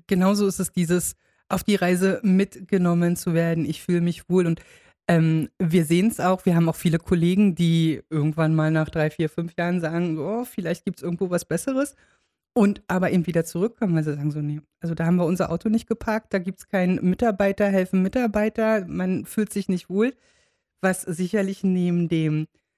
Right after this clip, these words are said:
Gehalt ein, noch ein viel wichtigerer Punkt ist. Wir müssen um die Fixkosten bezahlen, aber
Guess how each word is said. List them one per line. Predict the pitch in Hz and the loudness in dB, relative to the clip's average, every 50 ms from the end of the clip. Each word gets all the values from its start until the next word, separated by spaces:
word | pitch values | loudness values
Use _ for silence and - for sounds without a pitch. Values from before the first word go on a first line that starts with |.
| _ _ _ _ _ _ | _ _ _ _ _ _
Gehalt | 185 175 160 160 170 170 175 185 202 220 - - - _ _ | -2 -2 0 -2 0 2 2 2 2 0 -2 -8 -20 _ _
ein, | - 180 180 180 165 165 - _ _ _ _ _ _ _ | -2 -2 -2 -2 -2 -6 -14 _ _ _ _ _ _ _
noch | 143 156 165 - _ - | -16 -14 -14 -14 _ -16
ein | 160 | -16
viel | - - 190 185 170 | -6 -2 -2 -2 -2
wichtigerer | 180 - - 196 175 165 160 165 | -2 -6 -6 -4 -4 -2 -2 -4
Punkt | - - - 170 160 - - | -6 -4 -6 -6 -6 -6 -10
ist. | - - - | -14 -10 -6
Wir | 165 165 | -2 0
müssen | 170 170 - 170 | 0 0 2 0
um | 170 170 | 2 2
die | 170 170 | 2 0
Fixkosten | - 220 - - - - 220 220 - 208 | -2 -4 -6 -4 -2 -2 -2 0 0 -2
bezahlen, | 202 202 - - 202 196 196 196 - | -2 -2 -2 -4 -4 -2 -2 -4 -4
aber | - 160 175 180 180 170 - | -4 -4 -2 -2 -2 -4 -4